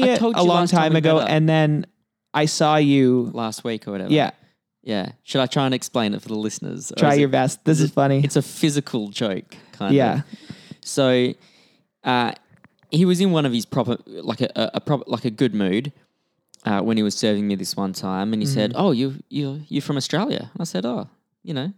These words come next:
Speaker 2: that's a, that's a keen ear. Yes, I, yes, I am." And he goes, "Oh, okay. So," uh, and then he puts his hand up, and if you put your two fingers together and your two index fingers
Speaker 1: Yeah.
Speaker 2: together, it,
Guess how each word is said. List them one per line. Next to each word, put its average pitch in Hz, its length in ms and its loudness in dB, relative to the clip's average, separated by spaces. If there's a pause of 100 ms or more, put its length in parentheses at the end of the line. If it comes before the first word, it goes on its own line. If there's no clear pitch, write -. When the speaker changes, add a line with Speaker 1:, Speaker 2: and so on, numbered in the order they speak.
(100)
Speaker 2:
that's - 200 -12
a, 120 160 -2
that's 127 200 -4
a 127 60 -2
keen 127 320 -2
ear. 123 180 0
Yes, 165 260 -2
I, 147 260 -2
yes, 135 180 -6
I 143 60 -4
am." 147 260 -4 (520)
And - 80 -6
he 127 60 0
goes, 123 260 0
"Oh, 127 320 0
okay. 127 300 -2
So," 127 460 0
uh, 117 400 0 (640)
and 135 100 0
then 135 100 0
he 135 100 -6
puts - 260 -6
his 147 140 -8
hand 117 380 -6
up, - 260 -10
and 113 120 -8
if 113 140 -10
you 123 60 -12
put - 300 -14 (300)
your 117 180 -12 (220)
two 185 180 -10
fingers 139 380 -6
together 120 580 -6
and 113 140 -10
your 110 80 -8
two 120 420 -6 (1120)
index 123 380 -4
fingers 190 480 -6
Speaker 1:
Yeah. 135 200 -4 (200)
Speaker 2:
together, 123 460 -4
it, - 100 -16